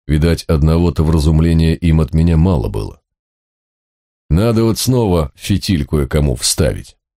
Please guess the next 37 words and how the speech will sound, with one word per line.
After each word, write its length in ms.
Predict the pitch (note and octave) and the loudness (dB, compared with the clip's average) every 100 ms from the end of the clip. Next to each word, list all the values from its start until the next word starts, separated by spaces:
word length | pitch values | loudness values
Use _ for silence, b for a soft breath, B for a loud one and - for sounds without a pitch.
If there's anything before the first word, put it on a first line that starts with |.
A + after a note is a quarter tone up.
| _ _ _ - | _ _ _ -2
Но 180 | G2+ | 0
если 300 | G2 G2 F#2+ | 2 0 0
мой 180 | F#2+ F2+ | 0 0
наставник 520 | F2 E2 E2+ D#2 D2+ | 0 -2 -2 0 0
так 180 | - D2+ | -2 -6
сказал, 380 | - E2 D#2 G2+ | -4 -2 0 -2
то 140 | - | -2
именно 320 | E2+ E2+ E2 - | 0 2 0 -2
это 220 | E2+ C#2+ | -2 0
и 100 | E2 | 0
сделает, 460 | D2 D2+ F2+ B1+ B1 | 0 0 0 0 -2
не 80 | C#2+ | -4
сомневайтесь. 680 | - C#2+ D2 A1+ - - - _ _ _ _ | -2 0 0 -2 -6 -20 -20 _ _ _ _
Бывших 420 | F2 B2 - F#2 | -2 -2 -2 -2
военных, 520 | E2 F#2 A#2+ F#2 C#2 - _ | 0 0 0 -2 -4 -10 _
как 200 | D#2 C#2 | -4 -2
и 40 | |
философов, 680 | C2 C#2 F#2 A2+ F#2 F#2 - _ | -2 0 0 -2 -2 -2 -4 _
бесов, 440 | - E2 G#2 F#2 D#2+ | -2 0 0 -4 -6
шпионов, 560 | - - D2+ D2+ D#2 - | -10 -4 0 0 -2 -4
политиков, 560 | - D2+ D2 - D2+ - b _ | -4 0 0 -2 -6 -8 b _
священников 680 | - D2+ - G2 E2 C2+ - | -2 0 0 0 -2 -4 -6
и 80 | - | -6
так 220 | - C2 | -2 -2
далее, 420 | B1+ F#2+ F2 D#2 B - | 0 0 0 -2 B -2
не 140 | D2 | 0
бывает. 540 | C2+ B1+ C#2+ A#1 - _ _ _ _ _ _ - | 0 0 -2 -4 -8 _ _ _ _ _ _ -4
А 80 | |
суровый 460 | D#2 - G2 C#3 G2+ | -2 -2 -2 0 -2
отец 240 | E2+ A2+ | -2 -4
Пафнутий 500 | - F2 - G#2+ F2+ | -4 -4 -2 -4 -2
слишком 360 | D#2+ F#2+ - F2+ | -2 -2 -2 -2
серьёзно 480 | - F2 G2+ D#2+ D2+ | 0 0 0 0 -2
относился 540 | C#2 D2+ - D2+ - | -2 -4 -2 -4 -4
к 60 | - | -6
своему 300 | D2+ C#2+ C#2+ | -2 0 0
долгу 460 | C#2 C2+ B1 B1+ | 0 0 -2 -4